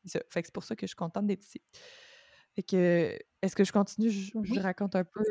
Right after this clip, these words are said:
Speaker 2: Vas-y.
Speaker 1: Dans le fond, je peux y aller avec les symptômes.
Speaker 2: Mm-hmm. Oui.
Speaker 1: Euh, donc, euh, euh, comment ça s'est passé ? Ben,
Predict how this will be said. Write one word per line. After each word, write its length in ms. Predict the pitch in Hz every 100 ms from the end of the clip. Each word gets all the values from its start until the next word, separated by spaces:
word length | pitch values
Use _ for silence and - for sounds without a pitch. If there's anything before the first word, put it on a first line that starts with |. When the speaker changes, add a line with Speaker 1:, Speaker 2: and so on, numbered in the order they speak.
| 220
Speaker 2:
Vas-y. 200 | 208 202
Speaker 1:
Dans 100 | 190
le 60 | 185
fond, 140 | -
je 80 | 220
peux 80 | 220
y 40 | 202
aller 120 | 196
avec 220 | 208 -
les 60 | 208
symptômes. 640 | 208 196 - 202 226 233 220 -
Speaker 2:
Mm-hmm. 180 | 233 359 - _
Oui. 120 | 233 392 _ _ _ _ - - 190
Speaker 1:
Euh, 540 | 185 180 180 175 175 - 107 - _
donc, 360 | 190 196 190 -
euh, 280 | 190 165 110 - _ _ _ _ _ - _ _ _ _ -
euh, 400 | 190 180 165 156 160 _ _ -
comment 220 | 208 220
ça 160 | 214
s'est 120 | 202 185
passé ? 420 | 165 151 - -
Ben, 140 | 185